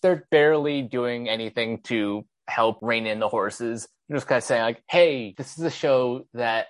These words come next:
I do want to keep watching and keep supporting, because anytime we get an original anime series, they may not always be good, but because they're original, I have a little bit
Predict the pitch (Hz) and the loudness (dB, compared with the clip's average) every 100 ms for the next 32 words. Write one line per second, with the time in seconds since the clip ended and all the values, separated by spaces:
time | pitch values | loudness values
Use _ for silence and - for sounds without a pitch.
0 | - 120 110 98 120 123 127 113 110 - | 0 0 0 -6 -4 -2 0 2 0 -4
1 | 120 - - 107 _ _ _ - 123 104 | -14 -10 -8 -8 _ _ _ -8 2 2
2 | 104 117 101 101 - 107 117 - 117 104 | 2 -4 -10 -10 -12 -12 -12 -8 -4 -2
3 | 101 104 101 101 113 92 104 104 - _ | -4 -8 -12 -10 -4 -4 -6 -10 -16 _
4 | _ _ _ _ _ - 135 143 143 131 | _ _ _ _ _ -2 0 0 -2 -4
5 | 123 120 123 120 113 113 110 110 - 123 | -4 -6 -4 -4 -4 -8 -8 -12 -6 -6
6 | 113 120 117 117 107 107 107 - 120 113 | -2 -4 -4 -4 -2 -2 -6 -6 -4 -4
7 | 113 107 - 120 113 104 101 101 107 - | -4 -6 -8 -10 -8 -6 -8 -10 -14 -6
8 | 131 156 196 175 143 143 135 139 120 110 | -2 0 2 2 0 -2 -4 -8 -4 -4
9 | 135 135 - _ _ _ 131 135 113 - | -4 -6 -14 _ _ _ -4 -2 -2 -4
10 | _ - - 123 - 131 131 123 131 113 | _ -16 -8 -8 -6 -2 -2 0 -2 -2
11 | 110 117 131 131 127 - - 117 113 - | -4 -6 -6 -2 -4 -6 -2 0 0 0
12 | 113 113 117 117 113 113 | 0 0 -2 -4 -2 -4